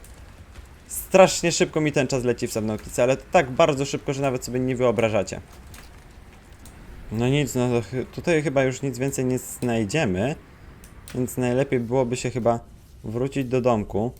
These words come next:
Włącz proszę Siglighta i włącz proszę, e, lampkę, żebym wiedział, w którą stronę płynąć, żeby nie zginąć i się nie utopić.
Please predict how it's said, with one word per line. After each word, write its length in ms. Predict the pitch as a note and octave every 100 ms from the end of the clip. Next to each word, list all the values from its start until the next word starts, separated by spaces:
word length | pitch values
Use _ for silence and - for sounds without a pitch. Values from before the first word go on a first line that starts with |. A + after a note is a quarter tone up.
| - -
Włącz 200 | C#3+ D3
proszę 260 | B2 A#2+
Siglighta 460 | B2 A#2 C3+ D3+ C3+
i 80 | A#2+
włącz 260 | C3 C#3+
proszę, 460 | - B2+ B2+ B2+ B2 - - - - - - - - - - - - - - - - - - - - - -
e, 380 | D3 A2 A2 G#2+
lampkę, 640 | A#2+ D#3+ C#3+ - - A2+
żebym 340 | G#2+ G2+ A2 G#2
wiedział, 280 | B2+ C3 B2
w 60 |
którą 240 | - B2 A#2+
stronę 320 | - A2+ A2
płynąć, 420 | - C#3 A#2+ G2+
żeby 200 | G#2+ G#2
nie 140 | G#2
zginąć 440 | G2+ G#2+ C#3 A#2 A2+
i 40 |
się 140 | A2 A2
nie 140 | A#2
utopić. 540 | A2+ - B2 A#2+ A#2+